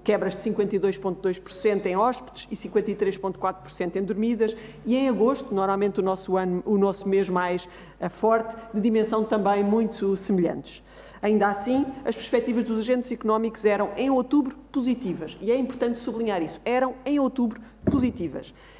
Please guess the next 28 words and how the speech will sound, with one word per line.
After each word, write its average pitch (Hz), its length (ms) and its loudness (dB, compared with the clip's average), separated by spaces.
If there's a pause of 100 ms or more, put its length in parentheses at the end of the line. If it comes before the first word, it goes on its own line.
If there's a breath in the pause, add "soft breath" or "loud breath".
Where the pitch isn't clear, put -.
(120)
E, 247 60 -4
portanto, - 320 -2
diferentes 285 540 -2
das 240 140 0
que - 100 -14
se - 80 -14
vieram 214 300 4
a 208 40 2
revelar 202 540 2
em 208 80 4
novembro, 233 480 4
quando 220 300 2
uma 226 120 2
segunda 233 400 2
vaga 185 460 2
veio 202 240 0
quebrar 202 680 0
este 202 320 -2
ânimo 180 360 2 (220 loud breath)
e, 208 120 6
assim, 208 460 2 (320 loud breath)
voltou 208 640 4
a 135 60 0
trazer 202 420 2
novas 226 380 0
restrições, 208 680 -2
novos 190 300 0
constrangimentos. 175 840 -4